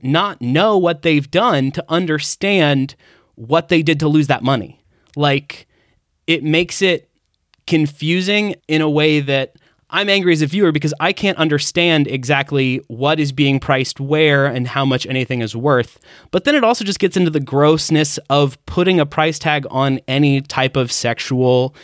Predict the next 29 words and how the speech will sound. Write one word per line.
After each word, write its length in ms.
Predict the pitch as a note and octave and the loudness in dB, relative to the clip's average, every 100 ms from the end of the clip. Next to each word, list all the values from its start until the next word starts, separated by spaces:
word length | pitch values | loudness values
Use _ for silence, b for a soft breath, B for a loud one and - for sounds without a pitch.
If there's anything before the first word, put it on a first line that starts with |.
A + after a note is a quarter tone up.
| B - | B 0
encounter 640 | D3 D3 D#3+ F3+ C#3+ A2 | 2 2 0 -2 -2 -4
or 40 | A2 | -2
sexual 420 | B2 B2 C3 B2 | -4 -2 -4 -4
favor. 540 | - C#3 D3+ G#2+ E2+ - - | 0 2 2 -2 -8 -12 -4
And 140 | F#3 | 0
I 40 | F#3+ | 0
really 300 | G3+ B3 B3 | 0 -2 -2
just 220 | G3+ - | -4 -2
think 260 | F3+ E3+ - | 0 -2 0
that 260 | D3 C3+ - _ _ _ _ _ _ _ _ _ _ - | -2 -2 -8 _ _ _ _ _ _ _ _ _ _ -10
this 260 | B2+ D#3 | -2 0
show 760 | D3 - D#3 D3+ D#3 D#3 D#3 D3 _ | 0 -2 0 2 2 2 2 -2 _
isn't 360 | C#3+ D3 C#3+ C3 _ | -2 2 0 -2 _
equipped 580 | C#3+ D3 - D3+ - - | -10 -10 -4 -2 -2 -8
to 120 | - D3 | -2 0
interrogate 840 | C3+ - A#2+ C3 D3 D#3 E3 - C3+ | 0 -2 -2 -2 0 -2 -2 -6 -8
exactly 840 | B2 A2 B2 B2 C#3 C3+ B2 B2+ b b b | -6 -2 -2 -2 -2 0 0 -4 b b b
the 280 | G#2 G#2+ B2 | -18 -2 -2
problems 600 | A#2+ C#3 B2+ C#3 C3+ C3 | 0 2 2 2 2 2
it 180 | - B2+ | -2 -8
has 560 | - A#2+ A#2+ C#3 D3+ C3 | -4 -2 -2 -2 -2 -2
with 380 | A#2+ A#2 - b b b b b _ | 0 0 -4 b b b b b _
putting 300 | - C#3 C#3 | -2 0 2
a 60 | A#2+ | 0
price 380 | - A#2+ B2 | -2 -2 -2
tag 320 | - B2 B2 A2 - | -2 -2 -2 -4 -4
on 380 | A#2 A#2+ A#2+ | -2 -2 -2
sex 680 | A#2 - A#2 C#3 - - - b b b | -4 -2 -2 -2 -6 -10 -12 b b b
and 360 | B2 C#3 C#3+ | -2 2 2